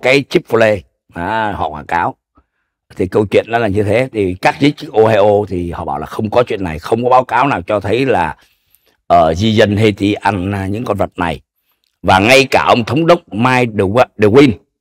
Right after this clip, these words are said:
là ông này của Cộng hòa nha, của tiểu bang Ohio, ông mới chi ra hai triệu rưỡi đô la để gửi về cái thành phố Springfield để mà giải quyết các cái vấn đề mà giao thông bị, à,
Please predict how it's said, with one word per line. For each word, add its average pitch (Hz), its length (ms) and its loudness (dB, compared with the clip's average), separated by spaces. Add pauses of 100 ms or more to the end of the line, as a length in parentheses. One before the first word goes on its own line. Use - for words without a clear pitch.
(120)
là 139 140 6
ông 117 160 2
này 110 100 2
của 98 120 -6
Cộng 120 240 0
hòa 123 240 6
nha, 123 180 2
của 104 80 -4
tiểu 92 120 -2
bang 117 140 4
Ohio, 113 440 4 (1000)
ông 165 680 0
mới 160 240 6
chi 135 200 4
ra 127 120 4
hai 143 280 2
triệu 120 220 -4
rưỡi 123 100 4
đô 147 140 2
la 123 340 0 (120)
để 92 160 -2
gửi 80 320 0
về 95 140 -2
cái 131 180 -4
thành 92 220 -6
phố 127 160 0
Springfield 123 600 0 (880)
để 85 280 0
mà 95 120 -2
giải 90 260 -2
quyết 156 300 -2 (100)
các 151 260 0
cái 139 140 0
vấn 143 220 -2
đề 90 320 0
mà 78 500 -10 (1600)
giao 113 220 -2
thông 104 280 -2
bị, - 280 -6
à, 76 240 -8